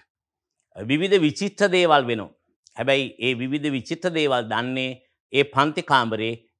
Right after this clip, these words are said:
ඇතුලේ හිටපු එක්කෙනා විතරයි. පන්ති කාමරයෙන් පිටස්තර ජීවිතයට ආවහම සම්මන්ත්‍රණයකදී,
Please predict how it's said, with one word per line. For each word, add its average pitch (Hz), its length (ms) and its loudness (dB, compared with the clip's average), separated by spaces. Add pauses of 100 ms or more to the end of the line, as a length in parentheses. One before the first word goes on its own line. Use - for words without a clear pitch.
(100)
ඇතුලේ 175 340 2
හිටපු 180 260 -2
එක්කෙනා 190 420 0
විතරයි. 104 320 -4 (1300)
පන්ති 175 260 2
කාමරයෙන් 220 500 4
පිටස්තර 190 520 2 (280)
ජීවිතයට 170 560 -2
ආවහම 135 440 6 (180)
සම්මන්ත්‍රණයකදී, 131 1200 0